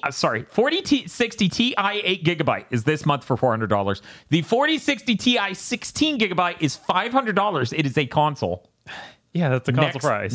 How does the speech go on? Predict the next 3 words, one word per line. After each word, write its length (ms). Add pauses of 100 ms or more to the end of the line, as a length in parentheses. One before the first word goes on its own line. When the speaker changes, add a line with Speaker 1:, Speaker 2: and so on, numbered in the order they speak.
Speaker 1:
next 420
month. 560 (1700)
And 540